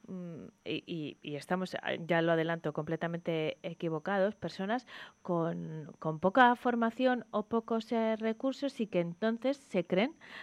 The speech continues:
eh, todo lo que, lo que está publicado, que no necesariamente es información todo lo publicado. Sin embargo,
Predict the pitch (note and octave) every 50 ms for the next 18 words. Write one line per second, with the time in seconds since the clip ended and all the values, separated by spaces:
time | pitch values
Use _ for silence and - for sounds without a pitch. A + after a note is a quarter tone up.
0 | - - - - E3 D#3+ D#3 D3+ D3 - - F3+ F3 E3 D#3+ D#3+ D#3 - D#3 D3
1 | D3 C#3+ C3+ A2 F2+ - - - F3 D#3+ D#3 - D#3+ D3+ D3 D3+ - - E3+ D#3
2 | - _ - G3+ G3+ G3 F#3 F#3 E3+ D#3+ - A#3+ D4+ D#4+ A#3+ D3 - - - F3
3 | E3 D#3 D#3 E3+ E3+ E3+ F3 - F#3 F3 - E3+ E3 D#3+ E3 D#3+ E3 - F3 E3+
4 | - F3+ E3 - E3+ D#3+ D#3 D3 D3 - - F#3+ A#3 C4 - - F3 E3 D#3 D3
5 | D3 C#3+ C#3 C3+ B2+ C3 C#3 - - D#3+ D#3 D3+ D3 D3 G#3+ B3 B3+ - - -
6 | - G3+ F#3 E3+ D#3+ E3 G#3+ B3+ D4+ D4+ A3 A3+ D#4 G#4